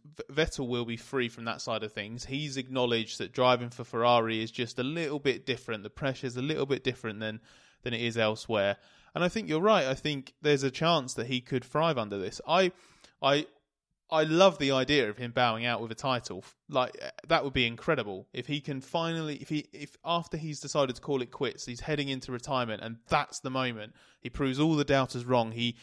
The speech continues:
he does what Alonso couldn't. He is the one who ends, who, who, who ends the, the, the title drought for Ferrari and emulates, uh, Michael Schumacher,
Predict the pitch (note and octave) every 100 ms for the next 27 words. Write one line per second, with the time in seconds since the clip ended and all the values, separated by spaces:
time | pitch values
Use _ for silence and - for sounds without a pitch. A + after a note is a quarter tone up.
0 | - - C#3 D3 C#3+ C3+ C3 C#3 C3+ B2+
1 | B2 - C#3 A2 G2+ A#2 B2+ B2 B2 B2
2 | A#2+ A#2+ A#2+ B2 A#2+ A#2 - - _ -
3 | B2 B2 C3+ B2 C#3 - _ - A#2+ -
4 | C#3 C3+ A#2+ C3 A#2+ A#2 B2+ A#2 A#2+ A#2
5 | - C#3 C3 B2 B2 A#2+ - A2+ B2 B2
6 | B2 B2 D3 D#3 C#3 B2+ A#2+ - - -
7 | A#2+ A#2+ B2+ B2 B2 A2+ D3+ C3 G#2+ -